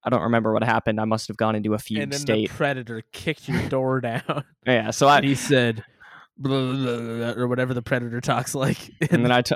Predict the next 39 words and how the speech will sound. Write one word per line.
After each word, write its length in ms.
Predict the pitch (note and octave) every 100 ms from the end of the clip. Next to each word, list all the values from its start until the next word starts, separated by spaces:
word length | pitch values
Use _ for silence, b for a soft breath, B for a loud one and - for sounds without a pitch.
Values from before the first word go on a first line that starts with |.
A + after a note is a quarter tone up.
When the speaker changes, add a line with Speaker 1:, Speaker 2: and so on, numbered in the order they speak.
| -
Speaker 1:
and 120 | B2+
then 80 | B2
I 80 | B2
told 260 | B2+ A#2
him 80 | A2+
to 60 | A2
shut 260 | - A2+
the 60 | - - -
fuck 220 | A2 G#2+ G#2
up. 180 | G#2+ D#3+ -
Speaker 2:
<laughs> 680 | D#3+ D3+ D#3 D3 D3+ E3 D3+ - D#3 - D#3+ -
Speaker 1:
It's 180 | -
a 60 | D#3
reference 440 | D#3+ D#3+ D3 C3
to 80 | C#3+
the 100 | C3+
end 120 | C3 B2
of 40 |
this 160 | A#2 -
movie, 240 | A#2 G#2+
everybody. 380 | A2 - G#2 A3
Uh, 200 | - G#3+ - D#4 - C4
Speaker 2:
<laughs> 340 | - - -
Speaker 1:
so, 420 | - F3 E3+ D#3+
uh, 500 | C#3 D3+ D3+ C#3+ A#2+ -
I, 180 | - D3 -
I 120 | D3
didn't 300 | C3+ E3 D3+
see 280 | - D3 C#3+
it, 160 | C#3
but 160 | C3 C3
I've 120 | C#3+
Speaker 2:
Real 40 |
Speaker 1:
been 120 | F#3 E3+
re-, 180 | F3 F#3
Speaker 2:
deep 80 | F3
Speaker 1:
I've 140 | E3
been, 120 | F#3
Speaker 2:
reference. 400 | F3 - _ -